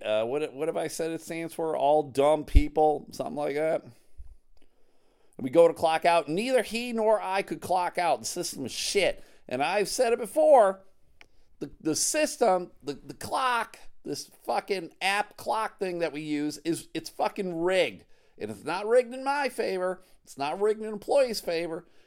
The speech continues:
It's rigged in favor of the goddamn, uh, business. 'Cause we couldn't fucking punch out. And there's no way for fucking anyone to,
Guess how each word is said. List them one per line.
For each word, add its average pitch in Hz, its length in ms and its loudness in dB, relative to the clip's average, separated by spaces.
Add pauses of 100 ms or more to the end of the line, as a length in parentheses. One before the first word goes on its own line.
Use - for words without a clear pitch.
It's - 160 -12
rigged 220 360 4
in 208 140 -4
favor 185 480 -2
of 127 140 -6
the 123 60 -8
goddamn, 170 1080 -2
uh, 131 240 6
business. 113 800 -2 (1200)
'Cause 107 140 -14
we 113 80 -10
couldn't 185 320 4
fucking 175 400 -2
punch 160 360 -2
out. 147 400 0 (880)
And 117 140 -6
there's 113 180 -6
no 147 240 4
way 175 360 4
for - 140 -12
fucking 147 360 2
anyone 147 320 -6
to, - 100 -6